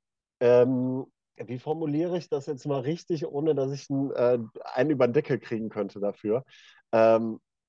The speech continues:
ich weiß auf jeden Fall, dass sich voraussichtlich nicht viel ändern wird am Streaming-Anbieter, der das letzte Saison übertragen hat, auch wenn das noch nicht hundertprozentig fix ist, aber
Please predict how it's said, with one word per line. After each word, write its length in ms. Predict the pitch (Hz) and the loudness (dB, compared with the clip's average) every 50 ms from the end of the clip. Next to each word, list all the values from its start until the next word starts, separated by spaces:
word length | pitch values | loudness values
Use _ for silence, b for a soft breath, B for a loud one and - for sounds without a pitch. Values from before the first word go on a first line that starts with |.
| _ _ _ _ _ _ _ _ _ _ _ _ _ _ _ _ _ _ _ | _ _ _ _ _ _ _ _ _ _ _ _ _ _ _ _ _ _ _
ich 260 | - 131 117 - - 123 | -6 -6 -4 -4 -8 -10
weiß 680 | 98 92 92 92 92 98 113 117 135 156 185 185 175 - | -10 -10 -14 -6 0 0 2 4 4 4 4 4 2 -2
auf 240 | - 147 135 123 - | -2 -2 -2 -2 -4
jeden 380 | 120 113 123 143 147 170 165 | -2 0 0 0 0 -2 -6
Fall, 640 | 139 - _ - 139 143 143 143 147 151 - - 120 | -8 -6 _ -2 0 0 0 0 0 -2 -2 -4 -4
dass 240 | 117 117 120 123 - | -2 -2 -2 -4 -4
sich 300 | - 139 139 135 123 - | -6 -6 -6 -6 -8 -12
voraussichtlich 800 | _ - - 117 104 110 117 127 127 - 147 127 - 135 127 120 - | _ -6 -6 -2 2 2 2 2 0 -2 -6 -6 -6 -8 -10 -6 -4
nicht 280 | 127 123 131 - _ | -4 -4 -4 -6 _
viel 280 | - - - 131 123 123 | -20 -8 -4 -4 -4 -2
ändern 420 | - - 123 135 139 127 127 123 | -2 -2 -2 -2 0 0 -2 0
wird 180 | 113 117 123 - | 0 -2 -2 -2
am 120 | - 117 | -4 -8
Streaming-Anbieter, 920 | 110 - - - 123 127 127 127 120 117 95 107 113 107 117 120 - 123 113 | -10 -12 -8 -6 -4 -2 -2 -2 -2 -4 -4 -6 -6 -4 -6 -4 -4 -4 -2
der 140 | 107 110 104 | -2 -2 -2
das 180 | 104 98 - | -2 -4 -2
letzte 480 | - 104 110 123 127 - - _ - 151 | 2 4 4 4 4 2 -4 _ -6 -4
Saison 520 | 139 147 147 135 139 151 151 165 170 165 | -4 -4 -4 -2 0 2 2 2 0 0
übertragen 720 | - 151 139 156 151 143 - - - 143 151 156 151 143 147 | -2 -2 0 0 0 0 -4 -10 -12 -10 -8 -8 -8 -6 -6
hat, 280 | 160 165 - - - | -8 -6 -6 -6 -8
auch 160 | - 113 107 | -6 -10 -6
wenn 120 | 113 117 117 | -4 -4 -4
das 120 | 123 110 - | -4 -4 -4
noch 80 | 110 | -6
nicht 120 | 104 - - | -6 -2 -2
hundertprozentig 840 | 151 170 190 185 165 - - 165 147 - 156 151 147 - 139 - | 0 0 2 0 -2 -4 -8 -8 -2 -2 -2 -2 -2 -4 -10 -12
fix 260 | - - 156 143 - - | -8 -6 -6 -6 -6 -8
ist, 200 | - 127 - - | -8 -8 -8 -8
aber 280 | - 104 104 107 104 | -4 -2 -2 -2 -4